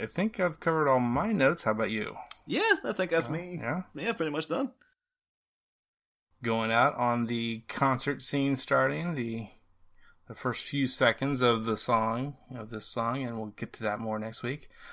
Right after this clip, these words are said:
Speaker 1: Um, so the big thing I think I, we need to finish up, uh, with is your history with the movie.
Speaker 2: Oh.
Speaker 1: You've kind of already told us a bit, a good, an awful lot about, you know,
Speaker 2: <laughs>
Speaker 1: how high it ranks for you.
Speaker 2: Yeah, yeah.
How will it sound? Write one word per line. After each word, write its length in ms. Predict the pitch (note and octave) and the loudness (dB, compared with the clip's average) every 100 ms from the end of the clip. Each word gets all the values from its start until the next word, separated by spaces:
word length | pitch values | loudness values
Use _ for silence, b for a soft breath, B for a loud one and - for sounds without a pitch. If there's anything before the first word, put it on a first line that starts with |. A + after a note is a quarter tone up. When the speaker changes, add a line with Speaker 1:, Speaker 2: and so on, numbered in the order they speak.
| B B | B B
Speaker 1:
Um, 380 | A#2+ B2 B2 B2 | 8 8 6 2
so 400 | - D3+ D3 C#3 | 4 6 6 4
the 120 | C3 | 2
big 220 | C#3 C#3 | 2 2
thing 240 | D3+ D3 D3 | 2 4 4
I 80 | |
think 220 | C3+ C#3 C3+ | 2 2 2
I, 80 | C3 | 2
we 220 | B2+ B2+ | 4 4
need 180 | C3+ C3 | 2 2
to 280 | B2+ B2+ | 2 0
finish 380 | A#2+ - C#3 C3 | -2 -2 -2 2
up, 280 | C#3+ F#3 - | 4 4 6
uh, 260 | C3+ C3 B2 | 8 8 6
with 380 | C3 D#3+ - - | 0 -2 -6 -6
is 400 | B2 B2 A#2+ A2 | -4 -2 -2 0
your 240 | A#2 D#3+ C3 | 4 4 4
history 500 | - - G#2+ G#2 - | 0 0 -2 -2 -8
with 200 | A2+ G#2 | -12 -10
the 60 | G#2 | -6
movie. 420 | G2+ G#2+ B2 - _ B B | -8 -8 -12 -14 _ B B
Speaker 2:
Oh. 140 | - G2+ | -6 -4
Speaker 1:
You've 140 | G#2 | 0
kind 200 | - A#2+ | 6 6
of 80 | A2+ | 8
already 240 | A2 A2 | 8 6
told 200 | G#2 A#2 | 2 0
us 120 | A2 A2 | 0 0
a 40 | |
bit, 220 | G2+ A2 - | 0 0 0
a 80 | G#2+ | 2
good, 180 | C3+ | 2
an 60 | - | 6
awful 480 | G#2+ C3 D3+ - G#2 | 6 8 6 4 2
lot 300 | G#2 G#2 - | 4 2 -2
about, 320 | G2+ F#2+ - - - | -4 -4 -4 -12 -10
you 120 | G#2 | -2
know, 100 | C#3 | 0
Speaker 2:
<laughs> 720 | C#3 C#3+ - - C3 C#3 C3+ C3 | 2 0 0 -2 -2 -2 0 8
Speaker 1:
how 160 | A#2 | 8
high 200 | G#2 A#2+ | 10 10
it 60 | E2 | 8
ranks 240 | G#2 G#2 | 2 -2
for 100 | - | -4
you. 320 | G2+ F#2 F#2+ G#2+ _ | -2 -4 -6 -10 _
Speaker 2:
Yeah, 500 | G2 A#2 A#2+ G#2 F#2 G2+ | 0 4 6 6 4 0
yeah. 180 | E2+ | -4